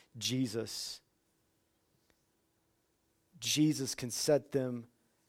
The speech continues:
free. And hey, look, if you, maybe your home feels like a wreck. Maybe you feel like you, you walk in your home and it's a graveyard.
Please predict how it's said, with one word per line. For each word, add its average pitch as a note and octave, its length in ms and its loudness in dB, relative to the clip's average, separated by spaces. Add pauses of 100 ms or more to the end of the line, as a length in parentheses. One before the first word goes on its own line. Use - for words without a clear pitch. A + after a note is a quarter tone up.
(120)
free. - 380 -2
And B2 100 0
hey, F3 160 6
look, C#3+ 300 4
if C#3 180 -2
you, F#3 280 4 (120)
maybe D#3+ 300 2
your D3+ 200 6
home D#3+ 480 0
feels B2+ 280 -4
like A#2 140 -2
a A#2 60 -8
wreck. G#2+ 460 -6 (840)
Maybe E3+ 260 10
you F3+ 400 0
feel F3 260 6
like D3+ 360 12 (100)
you, D3 320 6 (100)
you C3 200 -2
walk D#3+ 400 4
in E3+ 80 4
your D3+ 120 0
home D3 520 0
and B2+ 140 -2
it's B2+ 160 -2
a B2 60 0
graveyard. A2+ 840 -2